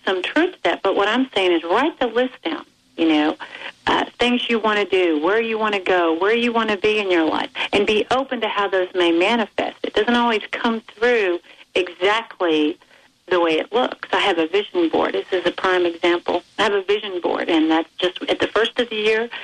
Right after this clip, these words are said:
I went in intuitively. I went and cut pictures out in magazines, put it on a board. Have no idea what, how, how those things would manifest.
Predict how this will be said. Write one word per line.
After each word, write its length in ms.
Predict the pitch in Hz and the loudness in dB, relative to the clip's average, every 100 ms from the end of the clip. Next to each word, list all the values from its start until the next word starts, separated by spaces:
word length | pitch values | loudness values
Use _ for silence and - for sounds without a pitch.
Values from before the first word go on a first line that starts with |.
| - - | -12 -2
I 100 | 160 | 0
went 240 | 170 190 | 2 2
in 280 | 196 196 208 | 2 0 0
intuitively. 760 | 190 175 - 240 254 - 254 233 | 0 0 2 2 0 0 0 2
I 80 | 160 | -2
went 240 | 165 202 | -4 -4
and 100 | - | -4
cut 280 | - 208 _ | -4 -4 _
pictures 380 | 254 240 247 233 | -4 0 0 0
out 200 | 220 208 | -2 -2
in 60 | |
magazines, 520 | 220 214 214 214 208 - | -4 -2 -2 -2 -4 -10
put 140 | - 240 | 0 2
it 100 | 226 | 2
on 220 | 220 202 | 0 -2
a 20 | |
board. 300 | 185 160 - - _ _ | -2 -2 -4 -10 _ _
Have 240 | 151 214 | -2 0
no 360 | 226 226 269 294 | 2 4 4 2
idea 560 | 311 320 311 320 294 180 | 2 0 2 2 2 0
what, 200 | - - | -4 -8
how, 260 | - 196 | -4 -2
how 160 | - 202 | 0 -2
those 200 | 190 185 | 0 -2
things 240 | - 175 170 | 0 0 0
would 120 | 165 | 2
manifest. 540 | 170 160 160 - - | 2 2 0 -4 -6